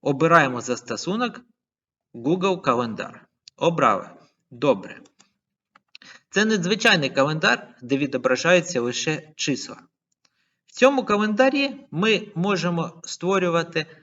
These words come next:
різні календарі, які будуть тримати відомості про важливі для нас події,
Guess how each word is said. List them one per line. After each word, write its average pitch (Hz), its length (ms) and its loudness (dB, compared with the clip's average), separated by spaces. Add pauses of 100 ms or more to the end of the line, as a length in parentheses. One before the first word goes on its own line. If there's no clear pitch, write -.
(800)
різні 147 540 -2 (1900)
календарі, 143 760 -2 (1400)
які 147 280 0
будуть 226 420 -4 (460)
тримати 196 600 2
відомості 180 800 -6 (300)
про 165 180 0
важливі 156 840 -4 (440)
для 117 240 -6
нас 131 360 -6 (260)
події, 131 600 -4